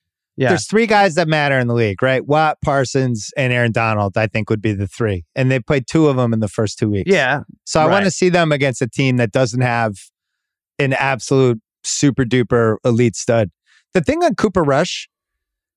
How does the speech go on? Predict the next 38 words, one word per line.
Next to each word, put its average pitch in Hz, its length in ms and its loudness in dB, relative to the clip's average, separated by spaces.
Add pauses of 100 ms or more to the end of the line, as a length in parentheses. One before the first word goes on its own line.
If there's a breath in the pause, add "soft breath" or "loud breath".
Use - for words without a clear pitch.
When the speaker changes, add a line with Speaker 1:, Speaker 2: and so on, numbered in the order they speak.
(380)
Speaker 1:
Mm-hmm. 110 220 -4 (500)
Speaker 2:
He 185 100 0
did 202 240 2
have 240 240 2
that 180 200 0
thing 185 220 0
where 139 200 2
he 131 180 0
threw 160 280 2
a 160 60 4
couple 143 320 -2
picks - 440 -2
that 135 240 0
got 127 180 0
dropped 127 460 0
or 123 80 2
bounced 123 380 -2
off 123 160 0
someone's 127 360 -2
hands 127 440 0
or - 40 2
hit 170 80 2
Speaker 1:
Everybody 131 200 0
Speaker 2:
somebody 127 320 0
in 123 80 0
Speaker 1:
did. 120 80 2
Speaker 2:
the 117 60 0
helmet. 139 260 0
Speaker 1:
Mahomes 175 360 2
Speaker 2:
No, 269 100 4
Speaker 1:
coulda 240 140 2
Speaker 2:
it's 104 80 0
Speaker 1:
had - 40 0
Speaker 2:
just 240 180 2
like, 226 140 2
Speaker 1:
four 92 140 -10
or 87 40 -16
five. 87 320 -16